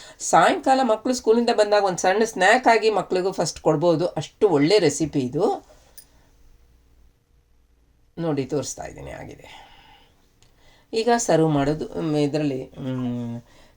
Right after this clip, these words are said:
ಈವ್ನಿಂಗ್ ಸ್ನ್ಯಾಕ್ ಆಗಿ ಕೂಡ ನೀವು ಎಂಜಾಯ್ ಮಾಡ್ಬೋದು, ಅಥವಾ ಮಧ್ಯದಲ್ಲಿ ಲೆವೆನ್ ಓ ಕ್ಲಾಕ್‌ಗೆ ಬ್ರಂಚ್ ಟೈಪಲ್ಲಿ, ಆ, ಅವಾಗ ಕೂಡ ನೀವು ಎಂಜಾಯ್ ಮಾಡ್ಬೋದು.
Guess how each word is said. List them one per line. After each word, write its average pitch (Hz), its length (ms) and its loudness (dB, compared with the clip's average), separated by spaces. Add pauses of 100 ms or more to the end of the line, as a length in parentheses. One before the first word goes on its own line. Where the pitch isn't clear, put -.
(280)
ಈವ್ನಿಂಗ್ 302 380 2
ಸ್ನ್ಯಾಕ್ - 360 0
ಆಗಿ - 140 -2
ಕೂಡ 392 120 0 (100)
ನೀವು 214 180 0
ಎಂಜಾಯ್ 156 340 2
ಮಾಡ್ಬೋದು, 127 540 -2
ಅಥವಾ - 360 -2
ಮಧ್ಯದಲ್ಲಿ 190 540 0
ಲೆವೆನ್ 165 240 -2
ಓ 170 60 -4
ಕ್ಲಾಕ್‌ಗೆ 160 840 -2
ಬ್ರಂಚ್ 156 400 0
ಟೈಪಲ್ಲಿ, 143 580 0
ಆ, 143 260 4
ಅವಾಗ 156 180 6
ಕೂಡ 147 200 -2 (280)
ನೀವು 175 340 -4
ಎಂಜಾಯ್ 123 300 -2
ಮಾಡ್ಬೋದು. 151 680 -10